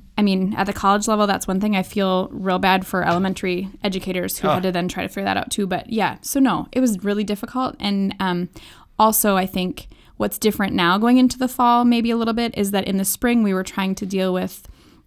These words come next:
Speaker 1: um, the abrupt shift for our students
Speaker 2: Yeah,
Speaker 1: too. So,
Speaker 2: right.
Speaker 1: like, how can we make this the most flexible possible? You know, because their schedules were suddenly abrupted, and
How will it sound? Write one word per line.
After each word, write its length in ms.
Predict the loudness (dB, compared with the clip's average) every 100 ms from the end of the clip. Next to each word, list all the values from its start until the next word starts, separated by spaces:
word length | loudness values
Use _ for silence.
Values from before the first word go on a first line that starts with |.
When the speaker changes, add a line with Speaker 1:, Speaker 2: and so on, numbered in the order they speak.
| 0
Speaker 1:
um, 400 | 2 4 2 -2 -8 -20 -8
the 320 | 2 4 4 2
abrupt 360 | 0 2 2 2
shift 360 | 0 -2 -4
for 160 | -4 0
our 100 | 0
students 680 | 0 -2 2 4 2 -2 -4 0
Speaker 2:
Yeah, 140 | 4
Speaker 1:
too. 200 | 4 2
So, 200 | 0 0
Speaker 2:
right. 140 | 2 0
Speaker 1:
like, 200 | -2 -12 -20 -20 _
how 160 | 0 2
can 120 | 4
we 40 | 2
make 160 | 2
this 120 | 0
the 100 | 0
most 200 | -2 -2
flexible 340 | -2 -2 0 -4
possible? 720 | -2 -4 -4 -4 -2 -2 -4 _ _ -4
You 100 | 0
know, 80 | 0
because 420 | 0 -2 -4 -8 _
their 160 | -2 -2
schedules 380 | -2 -2 -2 -4
were 80 |
suddenly 260 | -4 -4 -4
abrupted, 480 | -4 -6 -6 -6 -4
and 200 | -4